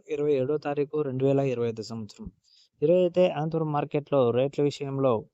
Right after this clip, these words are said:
రేటు అయితే కొద్దిగా డౌన్ అయితే కావడం అయితే జరిగింది. కాయల విషయంలో అయితే ఎలాంటి మార్పులు అయితే జరగలేదు పెద్దగా. ఇక లేట్ చేయకుండా వివరాలు ఏంటో ఒకసారి చూసేద్దామా?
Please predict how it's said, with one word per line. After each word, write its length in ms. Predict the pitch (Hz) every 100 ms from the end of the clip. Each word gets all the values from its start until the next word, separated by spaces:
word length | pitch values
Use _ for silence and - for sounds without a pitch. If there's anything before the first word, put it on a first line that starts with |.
| _
రేటు 220 | 143 151 156
అయితే 160 | 147
కొద్దిగా 320 | 143 135 127 120
డౌన్ 260 | 120 135
అయితే 160 | 139 135
కావడం 300 | 123 123 131
అయితే 160 | 123
జరిగింది. 400 | 120 120 120 120 127
కాయల 260 | 123 131 143
విషయంలో 340 | 156 156 143 139
అయితే 140 | 135
ఎలాంటి 280 | 131 131 131
మార్పులు 340 | 120 123 123
అయితే 160 | 113 117
జరగలేదు 500 | 113 110 110 107 117
పెద్దగా. 380 | 127 113 117 107 - _ _ _ _ -
ఇక 120 | 135
లేట్ 280 | 127 165 190
చేయకుండా 420 | 175 160 156 160 160
వివరాలు 380 | 131 127 143 135
ఏంటో 200 | 131 131
ఒకసారి 400 | 123 - 123 120 110
చూసేద్దామా? 560 | - 113 123 127 131 170